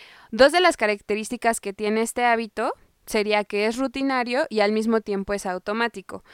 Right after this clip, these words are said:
Pongamos un ejemplo, el famoso cepillado de dientes.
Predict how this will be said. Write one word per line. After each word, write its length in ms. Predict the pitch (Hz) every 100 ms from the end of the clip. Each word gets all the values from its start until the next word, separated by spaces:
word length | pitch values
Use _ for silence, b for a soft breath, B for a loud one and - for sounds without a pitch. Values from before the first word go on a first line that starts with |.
| b b -
Pongamos 440 | 226 233 226 240
un 140 | 220
ejemplo, 600 | 214 233 226 - 175 185 226
el 160 | 196 208
famoso 400 | 226 226 240 269
cepillado 560 | 247 208 190 190 196 196
de 100 | 196
dientes. 560 | 233 226 - 185 -